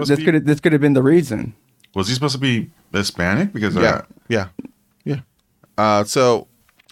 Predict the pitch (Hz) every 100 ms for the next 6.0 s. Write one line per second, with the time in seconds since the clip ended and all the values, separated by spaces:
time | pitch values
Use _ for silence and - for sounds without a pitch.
0 | - 127 113 131 156 151 123 120 117 107
1 | 104 113 - 110 95 107 104 104 92 104
2 | 92 101 - - - - - - _ -
3 | 113 107 92 110 113 92 92 _ _ -
4 | 110 127 131 165 147 - 170 175 202 -
5 | - 202 240 214 190 175 175 139 139 139